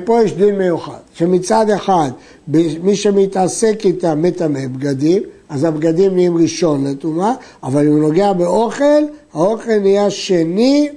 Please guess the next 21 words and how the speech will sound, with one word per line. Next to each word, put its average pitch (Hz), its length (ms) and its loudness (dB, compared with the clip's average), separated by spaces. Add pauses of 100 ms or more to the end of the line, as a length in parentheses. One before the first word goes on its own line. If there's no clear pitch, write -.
(100)
ולא 165 460 2
נהיה 156 400 0 (140)
ראשון. - 340 -10 (480)
והמפרשים 147 920 -2
מתקשים 220 920 0
מדוע 185 520 0
זה 156 160 -4
דין 190 320 -2
מיוחד 202 560 0 (340)
שבאוכל 208 920 0 (400)
הם - 120 -2
עושים 170 320 2
אותם 165 380 0
שני. 131 360 -6 (160)
הטעם 220 520 0
הוא, 185 280 0 (440)
מכיוון 180 680 0
שהם 165 600 -4
לא 269 320 2
מטמאים 196 480 -2
במגע, 170 640 -2